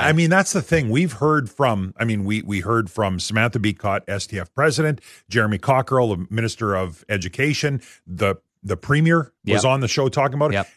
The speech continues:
Speaker 2: And then we have talked with retired teachers, current teachers, um, speech pathologists. <laughs> Like,
Speaker 1: Yeah.
Speaker 2: we've talked with every,
Speaker 1: Lots.
Speaker 2: and, and, you know,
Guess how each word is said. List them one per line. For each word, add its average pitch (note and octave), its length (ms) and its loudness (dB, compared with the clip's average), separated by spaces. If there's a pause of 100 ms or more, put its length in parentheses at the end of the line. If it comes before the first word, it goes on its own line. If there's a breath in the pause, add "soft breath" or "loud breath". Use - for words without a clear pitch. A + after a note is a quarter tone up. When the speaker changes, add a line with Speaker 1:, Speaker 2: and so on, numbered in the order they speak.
Speaker 2:
And B2 160 -2
then C#3+ 160 0
we E3 140 2
have A3+ 120 0
talked B2+ 320 -6
with F#2+ 200 -4
retired A#2+ 640 -2
teachers, - 400 -10
current C3+ 400 -2
teachers, F#2 560 -6 (300 soft breath)
um, F#2 420 0
speech - 420 -4
pathologists. A#2 760 0
<laughs> - 0 -
Like, C3+ 100 6
Speaker 1:
Yeah. F#2 220 0
Speaker 2:
we've E2 60 0
talked G3+ 220 0
with F#3 240 2
every, D3 220 2
Speaker 1:
Lots. F2+ 180 0
Speaker 2:
and, D3+ 600 -2
and, G#2 40 -8 (320 soft breath)
you F3+ 60 2
know, D#3 200 2